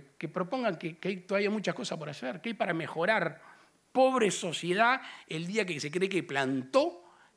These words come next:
e hizo todo. Y eso empieza con dirigentes políticos que se creen tan autosuficientes que después de él no hay nada para hacer. Ahora, una del estribo.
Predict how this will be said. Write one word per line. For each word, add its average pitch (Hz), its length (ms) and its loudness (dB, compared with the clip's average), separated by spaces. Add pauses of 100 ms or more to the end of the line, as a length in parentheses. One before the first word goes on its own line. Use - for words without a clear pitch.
e 156 100 -2
hizo 151 260 2
todo. 120 420 -2
Y 165 200 0
eso 208 160 4
empieza 196 640 -2 (540)
con 170 260 4
dirigentes 180 520 0
políticos 180 440 2
que 151 100 -4
se 151 140 -4
creen 170 360 0
tan 196 140 6
autosuficientes 180 800 0
que 160 120 -6
después 151 320 -2
de 160 80 4
él 175 160 -2 (480)
no 156 140 -6
hay 151 100 2
nada 139 280 6
para 123 180 -2
hacer. 120 320 -4
Ahora, 175 480 2
una 180 200 2
del 139 140 2
estribo. 110 440 -2